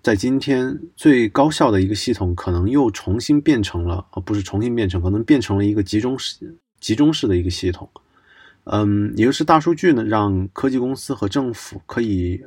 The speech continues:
比较完整地去检测整个经济和政治，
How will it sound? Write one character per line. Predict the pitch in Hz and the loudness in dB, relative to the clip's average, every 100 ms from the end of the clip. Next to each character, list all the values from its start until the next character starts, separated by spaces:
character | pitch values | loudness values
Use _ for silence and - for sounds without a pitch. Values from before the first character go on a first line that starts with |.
| - | -8
比 | 95 | -2
较 | 117 | 0
完 | 92 98 143 | 2 0 0
整 | 113 | 0
地 | 90 | -2
去 | 87 110 98 | -2 -2 -2
检 | 92 95 90 | -4 -8 -8
测 | - 143 104 - _ - _ - | -4 -2 -2 -8 _ -20 _ -6
整 | 92 87 | -4 -2
个 | 120 107 | 0 -2
经 | 90 107 107 | -2 -4 -2
济 | 107 | -4
和 | 90 | -4
政 | 90 127 95 | -4 -4 -4
治， | - | -6